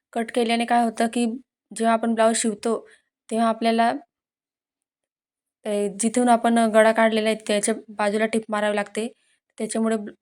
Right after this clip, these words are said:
जो मागचा गळा आहे पाठीमागचा, तो मोठा होतो आणि शोल्डर उतरायचे चान्सेस असतात. त्याच्यासाठी बघा, या पद्धतीने जर तुम्ही शिवणार तर तुमचे शोल्डर कधीच उतरणार नाही. तर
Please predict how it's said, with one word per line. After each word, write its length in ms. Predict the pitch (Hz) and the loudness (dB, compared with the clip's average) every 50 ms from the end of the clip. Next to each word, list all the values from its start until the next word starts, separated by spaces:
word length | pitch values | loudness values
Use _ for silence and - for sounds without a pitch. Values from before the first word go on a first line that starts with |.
| _ _ _ - - | _ _ _ -12 -6
जो 140 | - 226 220 | -4 -4 -2
मागचा 320 | 226 220 208 - - 226 220 226 | -2 -2 -2 0 0 0 2 2
गळा 160 | 226 226 226 | 2 4 4
आहे 180 | 220 208 208 | 2 2 -2
पाठीमागचा, 680 | 208 208 202 - - 220 208 196 196 - - 220 220 262 254 - _ _ _ _ _ - | -2 -4 -4 -4 -4 -4 -4 -4 -6 -4 -2 -2 -2 -2 -4 -10 _ _ _ _ _ -6
तो 80 | 233 226 | 0 2
मोठा 320 | 226 226 220 220 247 240 | 2 2 2 2 4 4
होतो 500 | 240 240 220 226 - 208 240 285 - _ _ _ _ _ _ - | 4 2 2 2 2 0 0 0 -4 _ _ _ _ _ _ -10
आणि 180 | 208 208 214 220 | -6 -6 -4 -2
शोल्डर 360 | - 240 220 208 208 220 220 | -2 0 0 0 0 0 0
उतरायचे 560 | 220 220 - 220 214 214 214 - 233 254 311 320 - _ _ _ _ - | -2 0 0 2 2 2 2 0 0 -2 -2 -4 -8 _ _ _ _ -2
चान्सेस 380 | 233 226 220 220 233 233 226 | 0 0 0 0 -2 -2 -2
असतात. 320 | 233 226 226 - 220 220 226 226 - | -4 -4 -2 0 0 0 0 0 -2
त्याच्यासाठी 460 | 220 214 214 226 220 233 220 214 214 | -2 -2 -2 -2 0 0 0 0 -2
बघा, 300 | 208 214 208 220 220 247 262 _ _ - | -4 -2 -2 -2 -4 -4 -6 _ _ -6
या 120 | 220 220 | -6 -4
पद्धतीने 500 | 220 233 226 208 220 214 - 226 226 226 | -2 -2 -2 -2 -2 -2 0 0 2 2
जर 260 | 220 - 226 226 226 226 - - | 0 0 -2 -2 -4 -8 -10 -8
तुम्ही 220 | - 220 233 226 214 | -4 -2 -2 -2 -2
शिवणार 420 | 214 - 226 220 214 220 220 208 214 - _ _ _ _ _ _ _ _ _ _ _ _ _ _ _ _ _ _ _ _ _ _ _ _ _ _ _ - | -4 -4 -4 -2 -2 -2 -2 -2 -4 -10 _ _ _ _ _ _ _ _ _ _ _ _ _ _ _ _ _ _ _ _ _ _ _ _ _ _ _ -10
तर 40 | 254 - | -6 -4
तुमचे 200 | 240 226 220 240 | -2 -2 -2 -2
शोल्डर 340 | 226 - 233 220 208 220 220 | -2 -2 -2 -2 -2 -2 -2
कधीच 280 | 226 226 208 226 226 226 | -2 -4 -4 -2 -4 -4
उतरणार 460 | 220 220 233 220 208 220 214 214 208 | -2 -2 -2 -2 -2 -2 -4 -4 -4
नाही. 320 | 208 214 220 214 196 208 269 - _ _ _ _ _ _ _ _ _ _ _ _ _ _ _ _ _ _ _ _ _ _ _ _ _ _ _ _ _ _ _ _ | -4 -4 -4 -4 -6 -8 -8 -12 _ _ _ _ _ _ _ _ _ _ _ _ _ _ _ _ _ _ _ _ _ _ _ _ _ _ _ _ _ _ _ _
तर 40 | - | -20